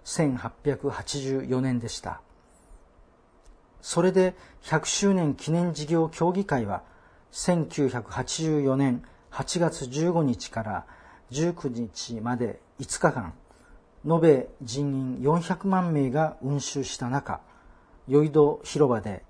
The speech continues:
百周年記念世界宣教大会を盛大に執り行いました。それ以外にも、各種の行事が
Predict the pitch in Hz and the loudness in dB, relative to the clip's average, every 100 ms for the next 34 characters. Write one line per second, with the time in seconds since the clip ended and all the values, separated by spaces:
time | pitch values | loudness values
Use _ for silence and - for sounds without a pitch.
0 | _ _ - 131 - - 151 147 127 113 | _ _ -8 -6 -4 -2 0 2 0 -2
1 | - 143 151 143 - - - - - 156 | -4 -2 -2 -4 -10 -20 -16 -4 -2 0
2 | 156 131 113 120 - 160 165 175 160 156 | 0 0 -2 -6 -4 -4 -2 0 0 2
3 | 151 131 143 131 139 170 - - - - | 2 2 -2 0 2 2 -2 -16 -20 -20
4 | - - 156 147 147 143 147 185 - - | -12 0 2 4 2 2 0 -2 -6 -6
5 | 127 120 110 107 101 95 - - 85 - | -2 -2 -4 -6 -6 -8 -10 -12 -14 -14
6 | _ _ - _ _ _ _ _ _ - | _ _ -20 _ _ _ _ _ _ -20
7 | - _ - - _ _ _ - - 170 | -20 _ -20 -20 _ _ _ -14 0 8
8 | 202 190 175 143 131 117 - - 175 - | 8 8 4 2 2 0 -4 -6 -4 -2
9 | 160 131 165 156 127 123 | 0 2 2 2 2 0